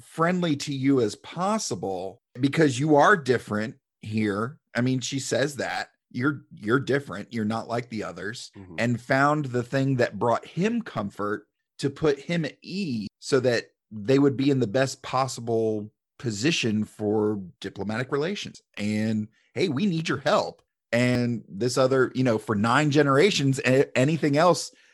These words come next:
Speaker 1: that came there, came there to kill them <laughs> off the bat. And maybe they didn't know how to communicate, even though it seems like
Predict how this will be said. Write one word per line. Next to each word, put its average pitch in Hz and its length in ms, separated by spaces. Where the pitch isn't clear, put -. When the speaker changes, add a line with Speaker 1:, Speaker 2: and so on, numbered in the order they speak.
Speaker 1:
that 117 180
came 190 260
there, 127 260
came 135 260
there 135 240
to - 100
kill 202 240
them 147 420
<laughs> - 380
off 139 180
the 160 80
bat. 117 400
And 135 340
maybe 120 300
they 147 120
didn't 147 280
know 143 260
how 143 540
to 123 100
communicate, 160 680
even 135 220
though 135 160
it 117 100
seems 139 320
like 120 240